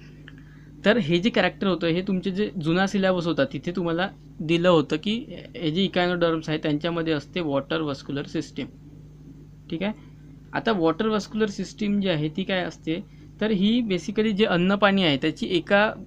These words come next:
बॉडी पार्टकडून दुसऱ्या बॉडी पार्ट, पार्टकडे ने आण करण्यासाठी,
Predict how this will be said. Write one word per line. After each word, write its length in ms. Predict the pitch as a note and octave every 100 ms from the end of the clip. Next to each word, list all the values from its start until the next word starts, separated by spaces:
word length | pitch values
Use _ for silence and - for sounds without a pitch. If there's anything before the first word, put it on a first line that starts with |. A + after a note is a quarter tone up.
| -
बॉडी 300 | E3 D#3 D#3+
पार्टकडून 460 | F3+ F3 E3 F3 F3
दुसऱ्या 320 | E3+ D#3 G3+
बॉडी 260 | F3 E3+ F3
पार्ट, 240 | F#3 E3 - - - - D#3 D3+ -
पार्टकडे 540 | E3 D#3 E3+ F3 C3 - - - - - -
ने 240 | F3 E3+ G3+
आण 220 | G#3+ A3
करण्यासाठी, 640 | G3+ F3+ E3+ E3+ D#3 B2+